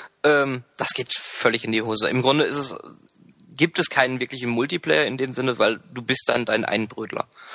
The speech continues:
Du müsstest, sonst müsstest du alle Städte durchsuchen, müsstest dann, du kannst ja in diese Regionsansicht und kannst die einzelnen Städte dann besuchen und kannst dann gucken. Dann musst du gucken, was baut der und du weißt aber nicht, ob der das alles in den Weltmarkt schifft oder nicht. Und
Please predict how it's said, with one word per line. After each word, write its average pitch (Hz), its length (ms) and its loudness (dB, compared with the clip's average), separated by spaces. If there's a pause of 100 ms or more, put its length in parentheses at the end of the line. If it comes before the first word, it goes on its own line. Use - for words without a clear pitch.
(240)
Du - 80 4
müsstest, 170 320 4
sonst 135 240 2
müsstest 135 280 2
du - 60 4
alle 107 180 0
Städte 156 280 0
durchsuchen, 156 560 -2
müsstest 131 320 0
dann, 117 200 2
du 113 80 -10
kannst 127 240 -2
ja 107 60 0
in 104 60 -2
diese 117 200 0
Regionsansicht 156 680 0
und 131 60 0
kannst 123 220 0
die - 80 -2
einzelnen 107 360 -2
Städte - 240 -4
dann 101 260 -6 (160)
besuchen 170 640 2
und 120 80 0
kannst 117 240 -2
dann 117 80 -2
gucken. 170 380 2 (340)
Dann 127 80 2
musst 120 220 2
du - 20 -18
gucken, - 300 -4
was 123 120 -4
baut 151 380 2
der 127 300 4
und 113 140 -6
du 107 60 -8
weißt 123 220 2
aber 110 140 0
nicht, 104 180 -4
ob - 140 -8
der 107 80 -2
das 107 180 -2
alles 95 180 0
in 104 100 0
den 127 140 2
Weltmarkt 143 540 0
schifft - 320 -4
oder - 180 -8
nicht. 135 380 0
Und - 100 -4